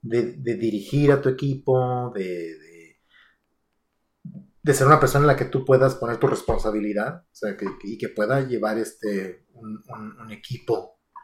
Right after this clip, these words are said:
Entonces, de cierta manera son iguales, pero, ah, es, es, es interesante. Y parte de mi rol también es <clears throat> generar el equipo de entrevistas, o sea,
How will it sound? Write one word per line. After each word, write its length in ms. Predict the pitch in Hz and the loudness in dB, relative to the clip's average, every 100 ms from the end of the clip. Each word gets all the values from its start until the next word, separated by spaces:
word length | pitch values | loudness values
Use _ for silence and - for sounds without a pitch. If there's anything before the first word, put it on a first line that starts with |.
| _ _ _ _ _ _ _ _ _ _ | _ _ _ _ _ _ _ _ _ _
Entonces, 800 | 120 - 110 127 - - - _ _ _ _ _ _ - | -6 -2 0 2 0 -6 -16 _ _ _ _ _ _ 0
de 120 | 143 | 2
cierta 260 | 135 139 156 | 4 4 4
manera 280 | 131 127 131 | 4 4 2
son 180 | 131 | 2
iguales, 480 | 131 117 127 147 - - | 4 4 4 2 0 4
pero, 500 | 143 139 139 135 _ _ _ _ _ _ _ _ _ - - | 6 6 4 -4 _ _ _ _ _ _ _ _ _ -16 -6
ah, 540 | - 101 101 90 92 _ _ _ _ _ _ _ _ _ _ _ _ _ - | -2 -2 -2 -6 -12 _ _ _ _ _ _ _ _ _ _ _ _ _ 0
es, 180 | 131 135 | 2 4
es, 180 | 131 170 | 2 2
es 200 | 135 - | 2 2
interesante. 720 | 131 120 113 117 117 110 120 - | 2 2 2 -2 -4 -2 -4 0
Y 220 | 135 127 131 - - - | 2 4 2 -2 -16 2
parte 280 | 156 143 165 | 6 8 8
de 80 | 165 | 8
mi 120 | 156 | 8
rol 240 | 143 156 151 | 8 6 6
también 420 | 156 156 160 165 | 0 2 2 2
es 500 | 156 156 - - _ _ _ _ _ _ _ _ _ _ _ | 0 -2 -8 -20 _ _ _ _ _ _ _ _ _ _ _
<clears throat> 480 | - 190 156 131 - | 4 6 4 -2 0
generar 680 | 151 135 131 131 - - _ - | 4 8 10 10 6 -4 _ -4
el 120 | 127 | 0
equipo 380 | 120 120 - 117 | 0 -2 -2 -2
de 100 | 110 | -2
entrevistas, 540 | 101 110 160 - 113 | -2 -4 -4 -6 -12
o 60 | 101 | -12
sea, 380 | - 104 95 | -10 -8 -8